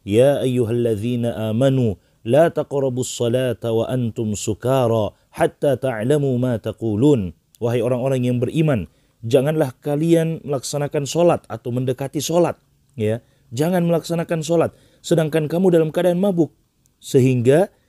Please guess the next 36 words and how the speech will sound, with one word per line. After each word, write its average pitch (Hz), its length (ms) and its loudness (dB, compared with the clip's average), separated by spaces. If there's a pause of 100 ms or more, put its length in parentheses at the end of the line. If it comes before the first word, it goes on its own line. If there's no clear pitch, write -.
(280)
kalian 135 640 2 (240)
mengerti 156 640 2
apa 143 240 -4
yang 113 240 -2
kalian 120 400 -2
ucapkan 92 640 -10 (320)
dalam 82 240 -6
sholat 104 320 -6
tersebut. 82 400 -8 (160)
Artinya 120 480 -2 (160)
hilang 165 320 2
mabuknya. 139 560 -6 (440)
Dan 127 320 0
pada 110 160 -2
tahapan 113 480 -8
yang 101 160 -6
keempat, 92 560 -4 (320)
Allah 127 240 4
Subhanahu 101 320 -4
wa 92 80 -8
taala 107 240 -2
turunkan 107 480 -2
firman-Nya 104 720 -2 (240)
di 110 80 -2
dalam 95 240 2
surat 107 320 -4
Al-Maidah 101 720 -2
ayat 101 240 -4
ke 98 80 -10
sembilan 95 400 -2
puluh 120 240 -2
sampai 107 400 -4
ke 98 80 -8
sembilan 117 480 0
puluh 113 160 -4
satu. 143 400 2